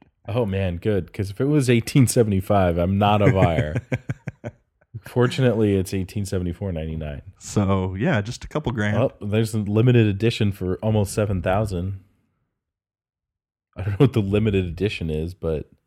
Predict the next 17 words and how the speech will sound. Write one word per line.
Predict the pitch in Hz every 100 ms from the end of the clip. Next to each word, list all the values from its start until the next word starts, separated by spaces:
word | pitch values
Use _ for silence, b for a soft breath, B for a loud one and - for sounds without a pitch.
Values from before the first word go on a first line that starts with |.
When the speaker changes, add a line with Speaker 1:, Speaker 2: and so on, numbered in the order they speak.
| -
Speaker 2:
The | 104
Google | 120 131 123
Glass | 120 117 98
E | - 113
X | 101 101 - - - -
or | 95 90
Explorer | - - 104 98 101 -
plus | - 110 -
Google | - 104 101
Sunglass. | - 104 98 92 87 90 - _ _
There's | 95 98 -
Google | 110 117 107
Glass | 107 98
sunshades. | - 113 107 104 - 87 92 90 - _ _
Speaker 1:
It's | 110 95
an | 101
accessory. | 90 - - 123 - 87 69 80 -